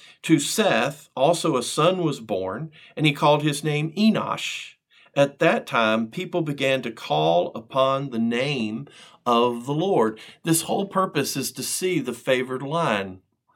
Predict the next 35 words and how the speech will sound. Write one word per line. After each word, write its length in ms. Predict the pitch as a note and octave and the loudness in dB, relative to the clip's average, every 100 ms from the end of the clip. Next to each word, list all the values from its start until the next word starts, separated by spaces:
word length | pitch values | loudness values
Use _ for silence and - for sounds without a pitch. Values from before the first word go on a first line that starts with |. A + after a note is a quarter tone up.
| - - - | -20 -20 -10
Cain 520 | - F#3+ G3 D3 C3 A2+ - - - | 2 4 4 2 0 -6 -20 -10 0
is 160 | D#3 | 2
showing 520 | - F3 F3 C#3+ C3+ - | 4 4 6 6 2 -2
the 160 | C#3+ C#3 | 0 2
line 460 | B2+ D3+ D3+ C3+ | 4 4 4 2
of 240 | C3 C#3 B2+ | 0 -4 -4
the 80 | C#3+ | -2
beast, 680 | G3+ C#3 F#2 - - - - _ - | -2 -2 -4 -6 -8 -12 -20 _ -6
the 120 | C#3+ | -2
seed 420 | - F#3 E3+ D3 | 0 2 2 2
of 160 | C#3 C#3 | 0 -2
the 60 | |
snake. 640 | - - D#3+ G#2+ - - - _ _ _ - - | -6 -2 0 0 -2 -16 -20 _ _ _ -20 -2
And 100 | D3 | 6
we 80 | D#3+ | 6
see, 540 | D3 - F#3+ E3+ B2+ A#2 _ - | 4 0 0 0 -2 -6 _ -8
uh, 160 | C#3+ C#3 | -6 -4
this, 400 | C#3 D3+ - - | -4 -4 -6 -4
what 300 | C#3+ E3 - | 0 2 2
happens 480 | F3 F3+ D3+ B2+ | 0 2 0 0
when 120 | C#3 C3+ | -2 -2
we 120 | C3 | 2
give 260 | D3+ F3 | 4 6
in 320 | F3 F3+ B2 A2 | 6 4 4 0
to 140 | C#3+ | 0
that, 360 | C3+ C3 - _ _ - | 2 2 -2 _ _ -10
that 300 | C#3+ C#3 C#3 | -2 0 0
seed. 560 | - A3 G3 B2 A2 - - - - | -2 0 0 -2 -4 -8 -20 -10 0
But 220 | E3 D#3 | 0 2
here, 440 | B3 A#3 B2+ A2+ - - | 2 4 4 2 -6 -4
the 100 | D3+ | -4
favored 500 | - C4 F4+ D3+ A2+ | 4 6 6 4 2
one 360 | A#2 A2+ A2 - | 4 4 2 -2
is 220 | D#3+ D3 - | -2 0 0
Abel. 520 | A3+ A3+ G2+ - - | -2 -2 -2 -6 -10